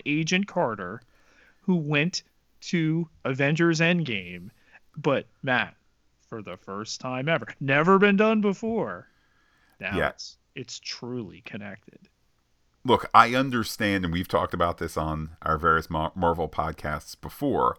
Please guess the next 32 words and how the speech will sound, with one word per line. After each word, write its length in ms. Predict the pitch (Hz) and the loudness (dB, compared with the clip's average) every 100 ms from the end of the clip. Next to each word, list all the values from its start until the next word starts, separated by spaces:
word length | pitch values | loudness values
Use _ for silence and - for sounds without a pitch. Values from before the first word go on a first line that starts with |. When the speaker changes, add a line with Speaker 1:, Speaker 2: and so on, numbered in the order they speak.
| _ | _
Speaker 2:
I 140 | 95 95 | -2 -2
understand 680 | 107 104 104 - 95 95 | -2 -2 -4 -4 -4 -4
how 160 | 92 90 | 0 0
there 160 | 82 80 | 0 -2
was 180 | 80 | -4
a 120 | 82 80 | -4 -6
corporate 420 | - 87 85 - | -6 -6 -6 -10
split. 420 | - - 69 - - - | -12 -4 -4 -4 -10 -6
I 140 | - 92 | 0 0
understand 560 | 101 95 107 - 95 85 | 0 -6 -6 -4 -4 0
how 140 | 82 | -2
Kevin 320 | - 92 92 | 0 -4 -4
Feige 560 | 90 87 82 80 87 82 | -4 -2 -2 -2 -6 -6
was 540 | 76 80 78 78 - - - - _ | -4 -4 -4 -6 -12 -16 -20 -20 _
the 260 | 98 85 95 | -12 -4 -2
annoying 460 | 87 90 101 104 | 0 0 0 -2
little 180 | 101 98 | -2 -2
brother 520 | 82 95 90 85 87 | -2 0 0 0 0
who 180 | 82 90 | 0 -2
had 160 | 85 80 | -4 -2
had, 420 | 87 98 101 90 - - - | 2 4 4 0 -12 -20 -6
I 160 | 78 82 | -4 -2
guess, 560 | 69 90 90 - - | 2 6 6 4 -6
some 300 | - - 95 | -6 -2 -2
success 680 | 90 104 - - 82 82 - | -2 -6 -6 2 2 2 -2
with 360 | 82 80 76 - - - | -2 -2 -2 -10 -20 -4
washed-up 640 | 82 95 - - 87 - - - | 0 0 0 0 0 -2 -10 2
Robert 300 | 82 82 82 | 4 4 2
Downey 300 | 87 87 80 | 2 2 0
Junior, 580 | 85 82 78 76 80 | -2 -4 -2 0 0
and 240 | 73 78 78 | 0 -4 -4
then, 420 | 78 76 73 76 | -2 -2 -2 -6